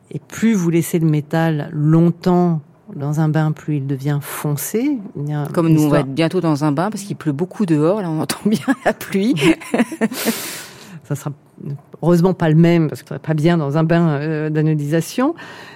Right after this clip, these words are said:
Speaker 1: Donc, pour avoir des mailles dorées, il faut le,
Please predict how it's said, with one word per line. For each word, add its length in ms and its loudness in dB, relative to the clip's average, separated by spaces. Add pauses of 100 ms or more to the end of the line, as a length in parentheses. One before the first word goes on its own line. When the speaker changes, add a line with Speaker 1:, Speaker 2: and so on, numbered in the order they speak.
(120)
Speaker 1:
Donc, 200 -4
pour 160 -2
avoir 680 2 (280)
des 100 2
mailles 400 0
dorées, 680 0 (460)
il 80 -8
faut 160 -10
le, 180 -6